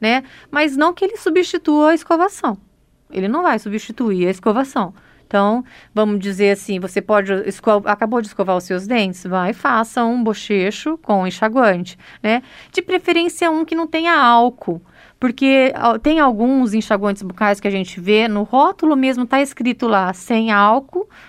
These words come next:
e tem outros que tem álcool. E o com álcool, algumas pessoas acabam sendo sensíveis, então queima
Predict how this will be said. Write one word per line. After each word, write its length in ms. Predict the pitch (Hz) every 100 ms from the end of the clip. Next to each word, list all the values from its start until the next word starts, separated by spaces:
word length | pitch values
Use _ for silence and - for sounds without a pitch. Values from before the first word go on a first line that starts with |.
| _
e 80 | 294
tem 220 | 277 330
outros 380 | 320 311 - -
que 100 | 339
tem 320 | - 359 427
álcool. 460 | 285 190 175 - - - - -
E 100 | 294
o 60 | 339
com 360 | - 381 381
álcool, 600 | 277 294 320 320 214 196 - _
algumas 460 | 233 240 302 320 302
pessoas 380 | 262 269 294 277
acabam 280 | 277 269
sendo 200 | 277 294
sensíveis, 840 | 277 302 294 - 285 285 226 220 - - -
então 280 | 254 269 285
queima 640 | - 262 269 269 208